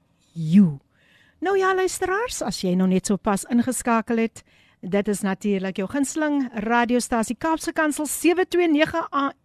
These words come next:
M. En dit is die program Coffee Date met jou dienende gasvrou Lady P M. Hoe smaak daai koffie vanoggend? En soos ek altyd sê, as dit so 'n bietjie bitter smaak, is daar dalk iets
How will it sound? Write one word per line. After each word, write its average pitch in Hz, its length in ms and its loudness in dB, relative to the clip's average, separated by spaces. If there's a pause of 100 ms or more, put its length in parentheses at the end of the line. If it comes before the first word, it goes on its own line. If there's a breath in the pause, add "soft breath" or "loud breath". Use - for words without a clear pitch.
M. 415 200 -2 (720)
En 415 160 4
dit 254 160 4
is 233 80 2
die 240 100 4
program 240 400 2
Coffee 294 280 4
Date 277 220 4
met 277 160 6
jou 254 340 8
dienende 311 360 6
gasvrou 294 540 4
Lady 294 340 6
P - 140 0 (500)
M. 330 60 6
Hoe 339 240 10
smaak 330 480 8
daai 311 280 6
koffie 349 380 6
vanoggend? 359 640 6 (240)
En 294 100 2
soos 269 140 0
ek 277 160 2
altyd 294 380 4
sê, 302 220 4 (600)
as 415 120 -2
dit 523 100 -10
so 539 80 2
'n 539 80 -6
bietjie 539 200 -6
bitter 415 340 4
smaak, 427 480 0
is 370 80 -2
daar 359 140 4
dalk 349 280 0
iets - 280 -6